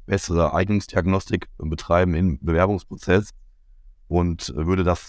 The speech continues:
so vorschlagen in dem Rahmen, dann würden die sagen, "Oh, das ist viel zu aufgeblasen, das ist ja gar nicht schlank genug, ja, wir müssen da schneller werden."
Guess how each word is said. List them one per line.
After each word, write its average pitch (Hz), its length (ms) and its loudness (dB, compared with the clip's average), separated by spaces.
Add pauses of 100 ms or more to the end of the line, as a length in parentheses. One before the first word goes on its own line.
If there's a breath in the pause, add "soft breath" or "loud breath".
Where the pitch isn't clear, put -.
so 85 240 -2
vorschlagen 87 640 2
in 85 80 0
dem 82 140 0
Rahmen, 85 420 2 (100)
dann 82 120 -4
würden 90 120 2
die 92 60 2
sagen, 80 260 0
"Oh, 76 160 -6
das - 160 -12
ist 90 140 -4
viel 117 160 -2
zu - 120 -8
aufgeblasen, 85 760 2
das 82 180 -2
ist 92 200 -6
ja 90 100 2
gar 85 200 2
nicht 92 320 -4
schlank 98 420 2
genug, 95 500 0 (340)
ja, 90 200 4
wir 92 80 2
müssen 92 280 0
da 85 120 2
schneller 98 440 2
werden." 98 400 2